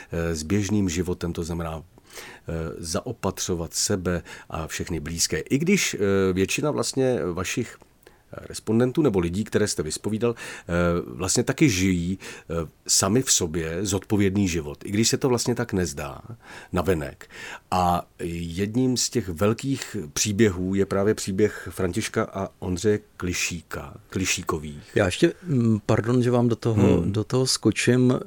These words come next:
Speaker 2: Oni jsou možná zodpovědnější než my, protože, eh, my máme možnost si zavolat nějakého instalatéra a dojet někam hromadnou dopravou,
Speaker 1: Hmm.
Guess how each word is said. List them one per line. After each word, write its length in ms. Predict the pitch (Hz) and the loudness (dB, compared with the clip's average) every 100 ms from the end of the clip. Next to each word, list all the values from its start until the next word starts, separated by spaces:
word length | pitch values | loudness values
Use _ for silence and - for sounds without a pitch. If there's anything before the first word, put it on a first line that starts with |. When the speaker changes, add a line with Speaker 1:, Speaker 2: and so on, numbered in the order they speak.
| - 143 | -10 -12
Speaker 2:
Oni 180 | 104 104 | -4 -2
jsou 180 | - 127 | 0 2
možná 340 | 123 104 131 | 2 2 2
zodpovědnější 840 | 120 101 - 113 110 110 113 - 127 | 2 2 2 2 2 2 0 0 0
než 220 | 127 - | 0 0
my, 240 | 101 139 - | 0 0 -4
protože, 840 | - - - 95 85 101 104 104 - - - - - - | -8 -10 -8 -6 0 2 4 0 -4 -20 -20 -20 -20 -6
eh, 40 | 98 98 92 98 98 - - | 0 2 2 2 -2 -6 -8
my 340 | - 104 101 | -6 -2 2
máme 280 | 98 101 104 | 2 4 4
možnost 720 | 107 107 95 107 - - - 104 | 4 2 2 0 0 -4 -6 -6
si 240 | 98 - 95 | -2 0 2
zavolat 380 | 98 101 101 | 2 4 2
nějakého 400 | - 95 - 110 | 2 -2 0 0
instalatéra 960 | 117 104 - 101 95 - 104 101 101 98 | 0 0 0 -2 -2 0 0 2 0 0
a 240 | 107 110 98 98 98 | -2 -4 -4 -2 -4
dojet 360 | 98 98 95 | -2 0 0
někam 280 | 98 92 104 | -4 -2 -2
hromadnou 500 | 92 95 95 98 107 | 0 -2 -2 -2 0
dopravou, 680 | 104 95 101 92 95 95 101 - - - - | 0 0 -2 0 0 0 -4 -10 -20 -14 -2
Speaker 1:
Hmm. 220 | 92 85 | -2 -2